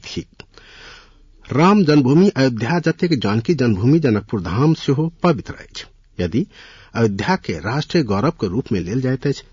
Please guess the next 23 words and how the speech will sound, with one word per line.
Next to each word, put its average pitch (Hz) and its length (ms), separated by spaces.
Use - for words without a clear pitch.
तहिना 156 420
जनकपुर 113 380
धाम 90 320
के 156 160
व्यवस्था 101 480
करब 156 340
ई 123 140
उचित - 340
नहि 92 220
रहल, 156 220
स्थानीय 104 520
साधु 85 360
संत 123 240
सभक 120 340
कथन - 280
रहल - 280
अछि। - 280
एहि 160 140
सँ 120 200
पहिने 156 340
बैशाख 117 420
सात 101 300
गते 120 280